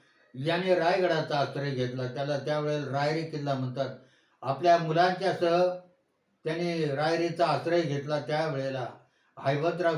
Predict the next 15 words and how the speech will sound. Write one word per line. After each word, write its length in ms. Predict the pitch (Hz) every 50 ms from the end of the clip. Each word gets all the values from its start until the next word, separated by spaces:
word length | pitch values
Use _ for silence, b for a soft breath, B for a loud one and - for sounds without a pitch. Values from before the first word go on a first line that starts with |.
| 131 -
शिळणकरांनी 920 | 143 151 165 175 175 165 156 151 147 147 143 139 139 131 123 117 - - -
मध्यस्थी 480 | 127 131 131 127 165 160 165 - 147 131
केली 220 | 123 131 135 131
आणि 260 | 135 135 135 139 131
सांगितलं 680 | - - 135 127 127 123 127 123 123 131 143 160 160 160 B B B B B B B _ _ -
की, 120 | 147 147 143 175
"तुम्ही 300 | 170 165 175 180 165 -
शरण 300 | 180 175 170 185 196 190
या, 320 | 185 175 165 151 135 131 - - - _ _
महाराज 520 | 123 127 135 151 160 160 160 160 160 - 156
तुम्हाला, 440 | 147 139 135 139 147 151 156 156 - - b b b b b b b b b b _ _ _ _ _ _ _ _ _ _ _ _ _ _ _ _ _ _ _ _ _
तुमच्यावर 440 | 160 160 156 160 190 185 180 185 180
कृपा 400 | - 160 156 151 139 - 180 185
करतील." 580 | - 143 143 131 123 - 131 120 - - - - _ _ _ _ _ _ _ _ _ 165
तेव्हा 560 | 175 185 190 196 190 190 185 175 156 147